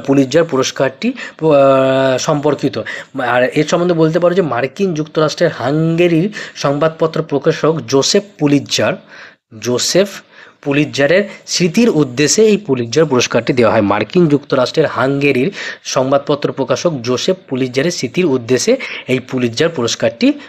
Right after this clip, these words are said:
প্রদান করা হয়। বেশ, চলো পরবর্তী কোশ্চেন, আমাদের আজকের লাস্ট কোশ্চেন কি আছে? ভারতের যে রাজ্যে সবচেয়ে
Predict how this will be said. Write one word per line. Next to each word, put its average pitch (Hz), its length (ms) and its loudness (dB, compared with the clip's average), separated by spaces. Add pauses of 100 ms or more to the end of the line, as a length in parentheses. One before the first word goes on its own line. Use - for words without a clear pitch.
(100)
প্রদান 113 320 0
করা 120 220 0
হয়। 117 240 -2 (160)
বেশ, 117 160 -2
চলো 135 200 2
পরবর্তী 151 460 2
কোশ্চেন, 160 300 2
আমাদের 135 260 2
আজকের 127 380 0 (280)
লাস্ট 139 340 0
কোশ্চেন 165 440 2 (2250)
কি 156 140 2
আছে? 190 240 2 (480)
ভারতের 190 480 2
যে 175 200 4
রাজ্যে 143 320 0
সবচেয়ে - 380 -2